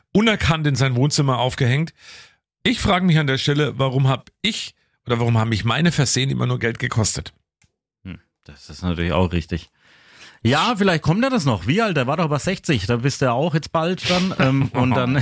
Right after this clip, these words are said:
Speaker 1: Oh.
Speaker 2: <laughs> kann es ja sein, dass du dann auch noch irgendwie sowas, vielleicht entdeckst du ja, sagen wir mal, das, ähm, den Handballball vom Erfinder des Handballs oder so.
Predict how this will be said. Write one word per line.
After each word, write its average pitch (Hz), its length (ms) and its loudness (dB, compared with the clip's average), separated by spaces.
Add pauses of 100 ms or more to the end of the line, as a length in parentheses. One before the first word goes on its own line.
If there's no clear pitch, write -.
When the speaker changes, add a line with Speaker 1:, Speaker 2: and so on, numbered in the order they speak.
(120)
Speaker 1:
Oh. 85 240 -8 (640)
Speaker 2:
<laughs> - 480 -4
kann 104 160 0
es 113 80 2
ja 127 80 0
sein, 120 300 -2
dass 170 180 -2
du 165 120 -4
dann 160 160 -2
auch 135 120 0
noch 135 140 0
irgendwie 95 220 -2
sowas, 90 280 -2
vielleicht 131 300 -2
entdeckst 135 480 -2
du 165 100 4
ja, 160 140 0
sagen 143 160 0
wir 135 80 0
mal, 120 300 0
das, 110 320 -4
ähm, 107 420 0 (460)
den 101 500 0
Handballball 127 1160 0 (420)
vom 123 360 -2
Erfinder 165 400 0
des 123 160 0
Handballs 95 540 -4
oder 78 180 -2
so. 71 200 -8